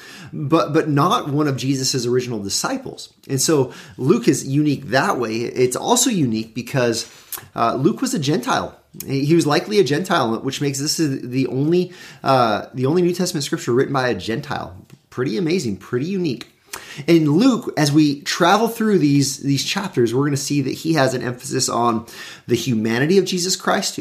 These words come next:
Jesus being a real person. Uh, not only is he truly God, but he's truly man. And we're gonna see, uh, an emphasis on Jesus as the Messiah, hu-, human, truly man,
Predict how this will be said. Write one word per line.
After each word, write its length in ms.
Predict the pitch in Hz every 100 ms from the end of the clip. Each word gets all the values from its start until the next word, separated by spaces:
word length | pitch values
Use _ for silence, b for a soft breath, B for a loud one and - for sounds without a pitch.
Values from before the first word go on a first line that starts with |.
| -
Jesus 320 | 107 151 160 -
being 360 | - 98 147
a 40 | 113
real 320 | 95 123 180
person. 580 | 180 165 170 247 262 B B B
Uh, 100 | 123
not 260 | - 139 180
only 180 | 185 175
is 100 | 123
he 160 | 117
truly 360 | - - 202 151
God, 420 | 120 147 160 143
but 240 | 123 107
he's 500 | - 123 110 - - _
truly 420 | - - 156 156
man. 540 | 110 104 117 170 220 202 B B B 143
And 140 | 147
we're 100 | 165
gonna 120 | 170
see, 480 | 160 - 190 196 -
uh, 240 | - 120 120
an 180 | 139
emphasis 460 | 143 143 - 151 143
on 400 | 127 131 127 117
Jesus 400 | 117 135 123 123
as 340 | - 117 110
the 80 | 107
Messiah, 920 | 104 104 - - 185 190 160 92 101 B B B B
hu-, 340 | - - 95 - -
human, 920 | - - 180 139 220 226 113 143 190 180 _
truly 440 | - 190 226 247
man, 440 | 208 113 95 117